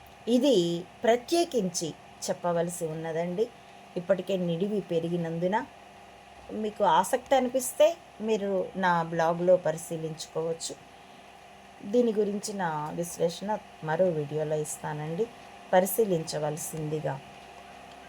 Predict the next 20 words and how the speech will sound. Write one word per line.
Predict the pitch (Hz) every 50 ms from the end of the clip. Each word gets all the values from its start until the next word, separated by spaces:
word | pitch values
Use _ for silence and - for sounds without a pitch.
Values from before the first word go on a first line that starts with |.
| - - - - - 175 185
నమ్మమని | 185 196 220 233 262 285 285 285 262 254 240 202
నేను | 160 156 147 -
చెప్పడం | 160 147 - - - - 131 139 131
లేదు, | 143 127 - - - - - -
పరిశీలించి | 214 220 262 285 285 - 339 320 285 262 220 175 180 175 - - 170 156 - - 185 220
మీదైన | 254 285 320 330 269 285 254 233 233 226 185 175
విశ్లేషణ | 170 - - 170 165 170 - - 165 190 202 196
మీరు | 170 147 143 139 - -
చేసుకోవచ్చు. | - - - - - - - 90 - 101 98 - - - - - - - - - - - - - - - - - - - - - - - - - - - - - - - - - - 175 185
నా | 180 202 220 233 214 185 175
ఈ, | 170 175 170 170
ఈ | 175 175 165 170
వీడియోల | 170 165 175 175 175 170 170 170 -
కంటెంట్ | 151 147 156 147 - 151 147 147 - 156 151
మీకు | 151 147 143 - 156 151 151
నచ్చితే, | 151 147 - - - 156 - - 175 180 180 185 180 - -
ప్రియ | 160 156 151 151 - -
పుత్రి | 156 - - - 180 175 170 170
పుత్రులారా, | 156 143 - - 147 143 - 147 147 143 139 165 170 - - - - - - - - - - - - - - - - -
ప్లీజ్ | 226 240 254 269 285 277 -